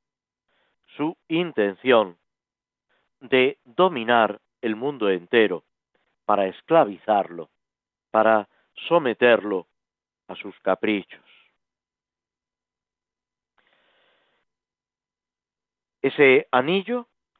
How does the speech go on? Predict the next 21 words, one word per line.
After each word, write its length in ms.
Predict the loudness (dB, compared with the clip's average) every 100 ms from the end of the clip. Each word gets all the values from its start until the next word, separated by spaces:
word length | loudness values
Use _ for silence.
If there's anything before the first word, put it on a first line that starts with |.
| _
que 100 | -2
había 260 | -2 0 -2
estado 560 | 0 2 2 0 -4 -8 _ _ _ _ _ _ _ _ _ _ _ _ _
en 140 | -14 -4
poder 500 | -2 2 2 2 -4 _ _ _ _ _ _ _
de 200 | -8 -8
esa 500 | -2 2 2 2 -4 _ _ _ _
criatura, 640 | -4 -2 -4 -8 -6 -4
de 120 | -4
ese 220 | -6 -8 -4
ser 380 | 2 2 2 -6 _ _ _ -8
llamado 540 | -2 2 2 2 -2 -6 _ _
Gollum, 500 | 4 4 4 -2 -6 _ _ _ _ _ _ _ _ _ _ _ _
en 120 | -6 0
realidad 500 | 2 2 2 2 0 _ _ _ _ _ _ _ _ _ _ _ _ _
lo 140 | 0 2
había 240 | 4 2
encontrado 720 | 0 -4 -4 -2 -4 -4 -8 -14 _ _ _ _ -6
en 180 | -2
el 140 | 0 -2
lugar 500 | -2 2 2 2